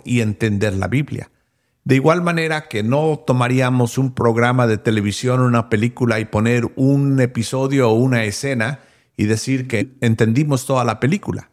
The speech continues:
¿verdad? De la misma manera, la Biblia es un libro de cuarenta diferentes autores, sesenta y seis diferentes libros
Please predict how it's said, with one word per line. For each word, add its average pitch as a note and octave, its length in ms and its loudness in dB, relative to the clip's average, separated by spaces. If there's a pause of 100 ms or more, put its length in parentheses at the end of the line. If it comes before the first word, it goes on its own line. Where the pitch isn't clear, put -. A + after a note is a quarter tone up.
(100)
¿verdad? A2 400 -2
De A#2+ 160 0
la A2+ 100 2
misma C3+ 280 0
manera, A#2+ 580 -2
la A#2+ 180 2
Biblia C3 720 0
es B2 240 -2
un C3 160 0
libro C3 520 0
de G2 440 -2
cuarenta B2+ 1040 -2 (200)
diferentes A2 640 -2
autores, B2+ 640 0
sesenta G2+ 640 -6
y G#2+ 40 -2
seis A#2+ 400 -2
diferentes G#2+ 680 -2
libros C#3 680 0